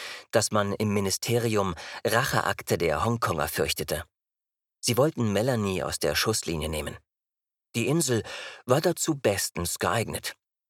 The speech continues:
Die beiden Briten blieben beständig in ihrer Nähe.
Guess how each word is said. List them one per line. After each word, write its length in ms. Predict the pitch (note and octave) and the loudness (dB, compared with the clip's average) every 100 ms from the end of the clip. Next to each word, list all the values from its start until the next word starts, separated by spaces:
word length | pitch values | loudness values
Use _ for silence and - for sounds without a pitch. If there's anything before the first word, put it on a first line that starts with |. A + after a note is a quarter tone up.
| _ _ _ _ | _ _ _ _
Die 80 | A#2+ | 0
beiden 340 | B2+ E3 C#3 | 2 2 0
Briten 540 | A2 A#2+ - B2+ D#2 - - - | 2 2 0 -2 -4 -6 -12 -8
blieben 320 | F2+ F2 F2 | -4 -2 -2
beständig 560 | E2+ - G2+ A#2 F#2+ - | 0 0 2 2 0 0
in 80 | E2 | -2
ihrer 180 | F2+ F#2+ | 0 0
Nähe. 380 | G#2 G#2 - | 2 0 -2